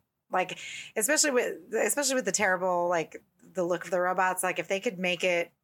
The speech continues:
scary, then okay, I can, I can dig it. But I, I, I don't think that the robots themselves are very scary. So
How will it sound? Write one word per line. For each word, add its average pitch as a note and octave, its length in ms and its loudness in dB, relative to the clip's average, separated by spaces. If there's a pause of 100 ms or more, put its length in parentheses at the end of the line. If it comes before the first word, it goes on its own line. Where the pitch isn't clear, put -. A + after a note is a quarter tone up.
(420)
scary, G3 580 2
then B3+ 360 0 (160)
okay, D#3+ 380 2
I D#3 120 2
can, D3 440 -6
I C#3 100 -4
can C#3 140 -6
dig C3+ 200 -2
it. B2+ 200 -2
But C3 80 -2
I, C3 640 -2 (360)
I, G3+ 60 2
I - 40 2
don't G#3 120 2
think F3 160 -4
that D#3+ 140 -6
the E3 80 0
robots D#3 380 0
themselves C#3+ 420 -2
are C#3 140 -2 (100)
very C3+ 200 0
scary. - 400 -4
So - 300 -4